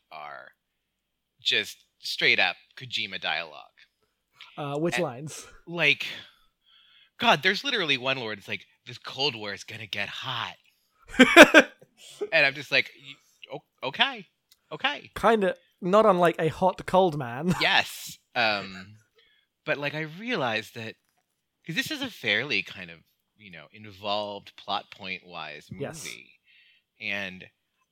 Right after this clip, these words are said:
Speaker 1: I realized that what Kojima has done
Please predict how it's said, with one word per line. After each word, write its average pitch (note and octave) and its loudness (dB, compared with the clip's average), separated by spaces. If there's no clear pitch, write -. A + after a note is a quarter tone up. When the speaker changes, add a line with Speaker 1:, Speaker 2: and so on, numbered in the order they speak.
Speaker 1:
I A#2 -6
realized E3+ -10
that G2+ -18
what A#2 -20
Kojima E3 -12
has G#2+ -12
done G2 -10